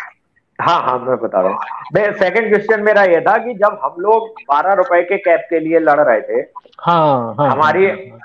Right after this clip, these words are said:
Speaker 2: राइट।
Speaker 1: हम court में भी गए थे, हमारी
Speaker 2: हाँ।
Speaker 1: जब आरएस शर्मा जी से बात हुई थी, केवल हमारी एसोसिएशन, हम
Speaker 2: हम्म।
Speaker 1: लोगों की वजह से वो दोबारा से ये आया था कैप, और उसमें अब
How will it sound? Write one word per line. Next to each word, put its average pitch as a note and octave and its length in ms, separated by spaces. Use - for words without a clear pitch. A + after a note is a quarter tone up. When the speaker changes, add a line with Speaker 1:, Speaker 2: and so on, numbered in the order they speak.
Speaker 2:
राइट। D3 100
Speaker 1:
हम F3 160
court E3+ 320
में F3 160
भी F3 120
गए D#3+ 260
थे, F3+ 40
हमारी E3 400
Speaker 2:
हाँ। F#3+ 80
Speaker 1:
जब F#3 160
आरएस E3 240
शर्मा E3 340
जी E3+ 120
से F#3 100
बात D#3+ 240
हुई E3+ 100
थी, G3 140
केवल G3 580
हमारी F3 320
एसोसिएशन, F3+ 500
हम D#3 60
Speaker 2:
हम्म। D#3+ 120
Speaker 1:
लोगों G3+ 280
की G3+ 80
वजह F3 280
से E3+ 120
वो F3 200
दोबारा D#3+ 480
से F3+ 180
ये F3 60
आया C3+ 280
था F#3 120
कैप, - 300
और A3 120
उसमें G3+ 340
अब G#3 240